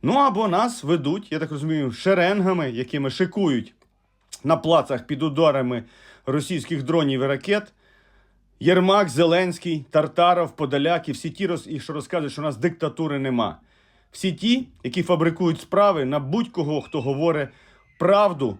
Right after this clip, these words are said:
про сьогоднішній стан і викриває злочинну діяльність Зеленського.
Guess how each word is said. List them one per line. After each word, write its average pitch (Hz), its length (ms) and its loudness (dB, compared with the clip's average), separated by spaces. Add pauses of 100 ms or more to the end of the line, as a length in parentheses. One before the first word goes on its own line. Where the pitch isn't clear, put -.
про 156 120 0
сьогоднішній 147 600 -4
стан 202 400 -4 (580)
і 175 80 -2
викриває 190 540 4
злочинну 165 380 -2
діяльність 147 460 -2
Зеленського. 104 640 -4